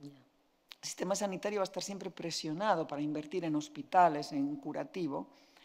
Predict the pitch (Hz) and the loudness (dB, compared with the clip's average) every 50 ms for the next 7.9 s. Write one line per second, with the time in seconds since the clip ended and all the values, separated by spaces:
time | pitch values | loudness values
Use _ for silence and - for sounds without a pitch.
0 | - - - - - _ _ _ - 220 226 - 277 - - 240 226 226 214 202 | -20 -20 -20 -20 -20 _ _ _ 2 2 4 4 2 2 2 2 0 0 -2 -4
1 | 175 - - 202 214 240 254 247 - 196 190 180 - 170 170 170 165 160 156 147 | -6 -6 -6 -4 -2 -2 -2 -2 -2 -4 -4 -4 -2 -2 -2 -2 -2 -4 -4 -4
2 | 156 151 156 156 160 156 - - 196 208 220 208 185 160 156 151 147 - - - | -2 -2 -2 -2 -2 -4 -4 -4 -4 -2 -2 -2 -2 0 -2 -2 -4 -4 -6 -4
3 | 185 165 147 139 - - - - _ _ _ _ _ - 147 147 - 170 160 180 | -2 -2 -4 -4 -8 -16 -20 -20 _ _ _ _ _ -18 -10 -4 -4 -4 -2 -2
4 | 202 185 170 - - - 180 160 - - 233 233 226 - 233 226 220 - 175 - | -2 -2 -2 -4 -4 -6 -8 -6 -4 -4 -4 -4 -2 0 0 -2 -2 -4 -8 -4
5 | 175 165 165 160 165 - - 202 208 214 208 208 202 196 196 202 175 - 226 208 | -4 -2 -2 -2 -4 -4 -4 -4 -4 -2 -4 -4 -4 -4 -6 -8 -6 -6 -6 -6
6 | 190 208 160 147 165 165 - 190 185 185 208 190 190 196 190 190 185 - 214 190 | -6 -6 -6 -6 -6 -8 -8 -8 -8 -8 -8 -8 -8 -6 -6 -6 -6 -4 -2 -2
7 | 175 175 180 175 - - 180 175 190 202 175 - - 208 220 240 240 - | -2 -2 -2 -6 -4 -2 -2 -2 -2 -2 -4 -4 -2 -2 -2 -4 -6 -8